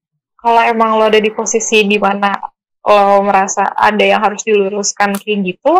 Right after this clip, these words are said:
ya kenapa enggak sih menurut gue. Dan, ah, sebenarnya akan lebih baik ketika ada third parties yang nemenin lo gitu loh. Jadi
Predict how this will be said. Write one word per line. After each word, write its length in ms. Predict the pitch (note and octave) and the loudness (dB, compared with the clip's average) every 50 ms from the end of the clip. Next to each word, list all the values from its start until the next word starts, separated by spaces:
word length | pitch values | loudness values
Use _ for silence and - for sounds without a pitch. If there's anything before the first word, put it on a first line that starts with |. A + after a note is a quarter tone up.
| F#4+ - _ - - - - - _ | 0 -2 _ -18 -16 -16 -16 -14 _
ya 140 | - G#3 G#3 | -6 -4 0
kenapa 340 | G#3 G3 F#3+ - - F#3 | 0 0 0 0 -2 -4
enggak 220 | F#3+ A#3+ D4+ E4 D#4 | 0 2 2 2 2
sih 220 | D#4 - C4 B3 B3+ | 2 2 0 2 2
menurut 300 | B3 A3+ G#3+ G3+ G3 G3 | 2 0 0 -2 -4 -4
gue. 140 | - G3 G#3 G#3 | -4 -2 0 0
Dan, 160 | G3+ G3+ - | 0 -2 -2
ah, 140 | G3+ F#3+ G3+ | -4 -6 -6
sebenarnya 380 | - G3+ G3 G3 A3 B3+ C#4+ C4+ | -6 -4 -2 0 0 0 2 2
akan 60 | B3+ A3+ G#3 | 2 2 2
lebih 80 | G3+ G3 | 2 0
baik 160 | G3+ A3 C4 - - | 0 -2 -2 -2 -4
ketika 380 | - G#3 - - B3+ B3 A#3+ | -6 -6 -4 -2 -2 -2 -2
ada 80 | G#3 G#3 | -2 -4
third 220 | G#3+ - G3+ G3 _ | -6 -6 -8 -6 _
parties 320 | - G3+ G3 - B3+ - | -6 -6 -6 -4 -4 -2
yang 160 | - A3 G3+ G3+ | -2 -2 -2 -4
nemenin 400 | G#3 G3+ G3+ G3+ G3 G3 G3+ G3+ G3+ | -6 -10 -12 -10 -6 -6 -4 -2 -2
lo 80 | G3 G3 | -2 -2
gitu 220 | G3 G3+ G3+ - G3+ | -2 -4 -4 -4 -2
loh. 160 | G3 G3 F#3+ | -2 -2 -2
Jadi 400 | F#3+ G3 F#3+ F#3 G#3+ - - | -2 -4 -4 -2 -2 -4 -4